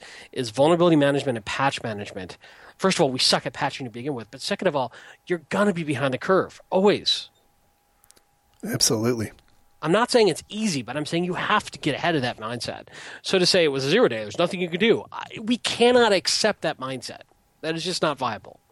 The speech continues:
Speaker 1: And
Speaker 2: And
Speaker 1: there are things you can do.
Speaker 2: Yes, well said. And, you know, I, I think, uh, I guess, de-, depending on the sensitivity and the size of our organization and whatnot,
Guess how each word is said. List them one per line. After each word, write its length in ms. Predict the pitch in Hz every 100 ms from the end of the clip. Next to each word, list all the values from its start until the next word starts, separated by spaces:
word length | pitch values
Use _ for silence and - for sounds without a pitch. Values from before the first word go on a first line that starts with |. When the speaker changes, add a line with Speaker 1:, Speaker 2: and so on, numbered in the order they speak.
| _ _ - -
Speaker 1:
And 140 | 110
Speaker 2:
And 100 | 151
Speaker 1:
there 60 | 320
are 120 | 330
things 220 | - 175
you 80 | 143
can 100 | 110
do. 120 | 95 - _ _ - - -
Speaker 2:
Yes, 400 | - - - -
well 220 | 120 139
said. 380 | 147 147 120 - - - - - - - -
And, 220 | 233 220
you 80 | 202
know, 120 | 175
I, 160 | 151 135
I 40 |
think, 400 | 135 143 113 - 139 - _ - -
uh, 1600 | - - - _ _ - - - - - - - - - - 143 180
I 100 | 151
guess, 260 | 165 143
de-, 240 | - 147 156 - -
depending 480 | 294 262 330 302
on 340 | 175 156 147 143
the 140 | 131
sensitivity 840 | - 151 143 135 - 135 143 147 143
and 160 | 113
the 60 | 101
size 340 | - 127 123
of 100 | 123
our 60 | 117
organization 720 | 120 117 107 113 127 - 123
and 120 | 110
whatnot, 360 | 110 82 120 120